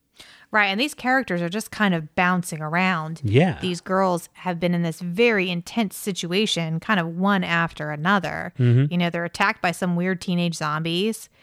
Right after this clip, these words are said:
Speaker 1: They're blown up a couple of times. They're shot.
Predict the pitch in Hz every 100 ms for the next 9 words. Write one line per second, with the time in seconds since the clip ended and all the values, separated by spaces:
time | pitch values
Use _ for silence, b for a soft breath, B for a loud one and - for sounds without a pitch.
0 | b b _ 160 156 170 185 208 190 175
1 | 175 170 - 151 151 - 156 147 156 180
2 | 135 - - - 165 135 170 -